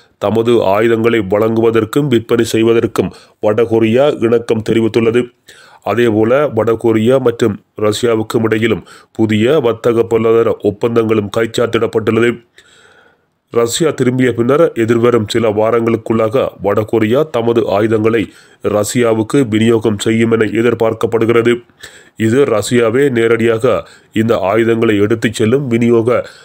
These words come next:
நடவடிக்கையிலும் ஈடுபட்டுள்ளது. அதனால் வேகமாக ஆயுதங்கள் ரஷ்யாவுக்கு மாற்றப்பட இருக்கின்றன.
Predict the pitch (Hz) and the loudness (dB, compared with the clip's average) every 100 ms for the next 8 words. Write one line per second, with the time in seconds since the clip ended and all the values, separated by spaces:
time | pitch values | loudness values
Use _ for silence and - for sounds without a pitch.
0 | - - 110 117 117 113 117 113 110 95 | -20 -6 -2 0 0 0 0 0 0 0
1 | 117 120 113 104 113 117 117 - - _ | 0 0 0 0 2 2 0 -6 -20 _
2 | _ 98 107 113 139 120 113 113 117 113 | _ -6 -2 0 0 0 0 0 -2 0
3 | 117 117 95 104 113 113 123 151 123 107 | 0 -2 -2 0 0 2 2 2 0 -2
4 | - 113 113 - 98 95 113 113 107 110 | 0 0 0 0 0 2 0 -2 -2 0
5 | 113 117 120 117 120 | 2 0 0 0 2